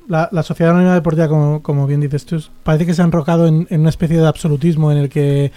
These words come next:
todo se hace en nombre del Atleti, pero sin tener en cuenta al,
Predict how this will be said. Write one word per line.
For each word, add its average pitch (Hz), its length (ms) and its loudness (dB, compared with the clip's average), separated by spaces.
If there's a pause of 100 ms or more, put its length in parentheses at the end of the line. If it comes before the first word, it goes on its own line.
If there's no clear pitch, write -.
(180)
todo 170 220 4
se 185 100 -2
hace 170 180 0
en 151 60 0
nombre 160 200 2
del 165 100 4
Atleti, 170 420 0 (540)
pero 135 680 -4
sin - 200 -8
tener 143 180 -4
en 143 100 -4
cuenta 151 500 -4
al, 131 300 -4